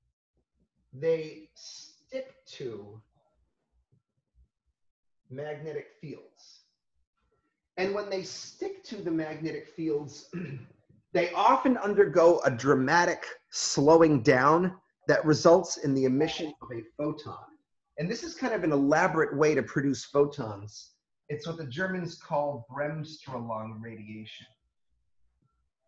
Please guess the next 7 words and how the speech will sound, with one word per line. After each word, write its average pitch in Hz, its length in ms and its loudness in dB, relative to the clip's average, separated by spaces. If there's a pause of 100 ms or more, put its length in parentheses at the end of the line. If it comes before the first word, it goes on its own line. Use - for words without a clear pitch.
(1500)
Bremsstrahlung 120 1600 -10 (4000)
radiation 131 960 -10 (800)
is 156 160 0
a 160 60 2
special 240 600 2
type 190 300 4
of 131 200 0